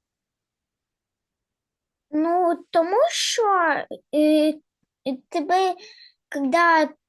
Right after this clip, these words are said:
тобі щось допомогли, то, е, як-то некрасиво, що ти їм ніяк не подякуєш.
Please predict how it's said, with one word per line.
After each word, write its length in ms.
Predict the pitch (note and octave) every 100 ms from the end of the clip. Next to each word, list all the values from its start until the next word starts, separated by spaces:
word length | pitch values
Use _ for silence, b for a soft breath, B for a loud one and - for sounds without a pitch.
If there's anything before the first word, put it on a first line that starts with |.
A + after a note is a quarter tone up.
| _ _ _
тобі 1000 | E4 D#4 C#4 - F4 F4 D#4+ C#4+ C#4 B3+
щось 640 | B3+ - D#4 D4+ - - C4+
допомогли, 1160 | D4 D4 E4+ E4+ D4 B3 C4+ D4 F4 E4 C4 - -
то, 440 | D4+ C#4+ C4+ B3+ C4 B B B B _
е, 200 | C#4+ D#4
як-то 800 | D4+ D#4 D#4+ _ D4+ C#4+ C#4 B3+ A#3
некрасиво, 840 | C#4 D#4 - E4+ F4 - G#4 D#4 C#4
що 340 | - C#4+ C4+ C4+ -
ти 80 |
їм 880 | C#4+ C4+ C4 B3 B3+ F#4+ F4+ C#4+ C4+
ніяк 380 | C4+ C4+ C#4+ C#4+
не 120 | C#4
подякуєш. 1080 | - C#4 B3+ B3+ B3+ A#3 G#3 G3 G#3+ -